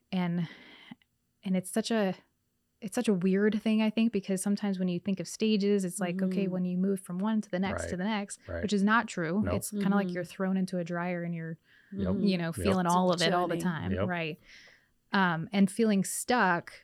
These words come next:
Speaker 1: or getting stuck kind of has that sense too of, like, you're stuck along the journey. But I think what I'm understanding now about that is that when you don't allow yourself to feel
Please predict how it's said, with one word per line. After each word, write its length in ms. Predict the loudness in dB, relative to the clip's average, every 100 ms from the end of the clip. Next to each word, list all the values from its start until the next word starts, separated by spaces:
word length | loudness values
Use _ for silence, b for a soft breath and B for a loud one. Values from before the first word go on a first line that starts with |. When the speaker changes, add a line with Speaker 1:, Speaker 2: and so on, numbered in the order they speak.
| -4
Speaker 1:
or 60 |
getting 300 | 2 4 4
stuck 340 | 0 -2 -2 -2
kind 160 | -2
of 160 | -2 -2
has 300 | -2 -2 -2
that 220 | -4 -4
sense 320 | -4 -4 -6
too 200 | -6 -2 -2
of, 40 |
like, 180 | -2 -4
you're 100 | -8
stuck 320 | -6 -6 -6
along 240 | -6 -6
the 80 | -6
journey. 400 | -6 -2 -2 -4 B B B
But 100 | 0
I 60 | 0
think 240 | 4 2
what 100 | 4
I'm 120 | 2 2
understanding 600 | 0 -2 -4 0 2 2
now 200 | 0 -4
about 340 | -2 -4 -4
that 180 | -6 -6
is 180 | -6 -6
that 280 | -6 -6 _ b b b
when 320 | 2 6 8
you 180 | 8 4
don't 220 | 0 -4
allow 400 | -6 -6 -4 -2
yourself 840 | -2 -4 -8 -8 -8 -10 -14 -20 -20 _ _
to 120 | -8 -8
feel 680 | -8 -6 -4 -2 -4 -6